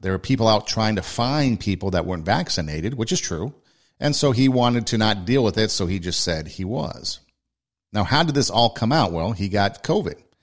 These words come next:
And so on a, a show, I think he went on Seth Rogen, and he's been on a few shows, he announced that he had covid. And so then he made the revelation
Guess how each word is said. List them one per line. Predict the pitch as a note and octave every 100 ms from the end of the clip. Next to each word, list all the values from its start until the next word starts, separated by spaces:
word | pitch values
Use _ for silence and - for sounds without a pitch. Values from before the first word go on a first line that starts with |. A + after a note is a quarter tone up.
| _ _ _ _ F#2+
And | G#2 F#2+
so | - A2+ G#2
on | G2 G#2 G#2
a, | F#2+ F2+
a | F2+
show, | - - F3 C3 E2 G#2+ D3 - -
I | -
think | A2+
he | G#2+
went | F#2 F#2
on | F2+ E2+ D#2+
Seth | - A2 F2+
Rogen, | F2+ F2 F2 G#2 G#2+
and | F2 E2
he's | G#2
been | G2 F#2+
on | E2
a |
few | - G#2
shows, | - E2 E2 G2 - - - - _
he | G#2
announced | A2 G#2 G#2
that | G#2 F2+
he | G2+
had | E2+
covid. | - C3 E3 A2+ B1+ C2 F#2+ _ _ _ _ _
And | - G#2+
so | - A#2
then | F#2+ B2+ F#3+ D#3+
he | B2
made | A2+ A2+ G#2
the | G#2+ G2+ F#2+ F2+ E2+ _ _ _ _ _ _
revelation | - B2+ G#2 F#2+ F3 G#3+ - F2+ C#2